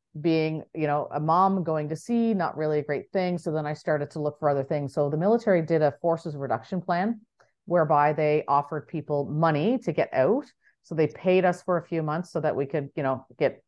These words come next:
earn money while you're going to school. But they also offered us fifty percent. So I was able to then go to college, um, right out of the military.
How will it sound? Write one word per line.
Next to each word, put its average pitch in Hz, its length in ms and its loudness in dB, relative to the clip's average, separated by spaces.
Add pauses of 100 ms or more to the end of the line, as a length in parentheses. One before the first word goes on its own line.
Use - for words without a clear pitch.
(120)
earn 156 180 2
money 147 220 2
while 147 180 2
you're 143 120 0
going 143 160 -4
to 139 60 -8
school. 170 260 -2
But 180 120 -6
they 160 120 -2
also 190 500 0
offered 151 320 -2
us 143 100 -8
fifty - 240 -8
percent. 156 480 -4 (360)
So - 120 0
I 165 220 4
was 208 220 6
able 175 300 0
to 175 140 -2
then 151 460 0
go 143 120 -2
to 139 60 -2
college, 165 720 -2 (400)
um, 147 440 2
right 151 340 0
out 139 120 -4
of 139 80 -6
the 143 40 -8
military. 127 540 -10